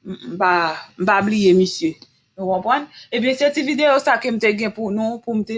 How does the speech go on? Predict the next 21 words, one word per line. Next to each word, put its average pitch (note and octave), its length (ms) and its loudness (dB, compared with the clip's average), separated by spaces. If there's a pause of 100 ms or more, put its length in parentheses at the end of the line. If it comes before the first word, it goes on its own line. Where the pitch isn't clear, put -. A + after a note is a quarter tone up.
fè C#4 240 0
nou C4 160 -6
konprann A3 400 -6
ke A3 240 -8
mal G3+ 240 2
la G3+ 160 2
li G3+ 80 -2
menm G3+ 160 -4
li G3 220 -6
egziste, F#3+ 500 -6
pa A#3 240 0
fè A#3+ 160 0
moun G3+ 160 -2
konfyans. G3 540 -10 (1200)
Paske A#3+ 260 -2
defwa, A3+ 380 2
se B3 160 0
moun A3 320 4
ki - 160 -6
pwòp A3 320 -4
fanm A3 240 0